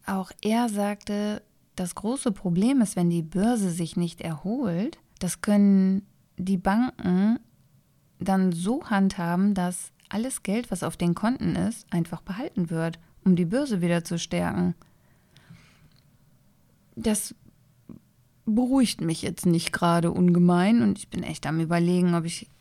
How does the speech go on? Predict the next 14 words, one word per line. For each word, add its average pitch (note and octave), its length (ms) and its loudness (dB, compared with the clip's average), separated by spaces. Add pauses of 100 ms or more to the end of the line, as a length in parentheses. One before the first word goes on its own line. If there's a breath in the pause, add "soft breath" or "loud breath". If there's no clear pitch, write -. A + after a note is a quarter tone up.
(160)
sämtliches F3+ 680 -4
Bargeld F#3 720 -2 (180)
vom F3 500 -2 (540)
Konto A#3 380 -2
hole. E3+ 500 -2 (2000 loud breath)
Da E3 220 -2
bin E3+ 100 0
ich F3 100 -2
mir F#3+ 160 2
auch F#3+ 60 2
noch G3+ 120 4
nicht F#3+ 200 2
so E3+ 80 -6
sicher. E3+ 400 -4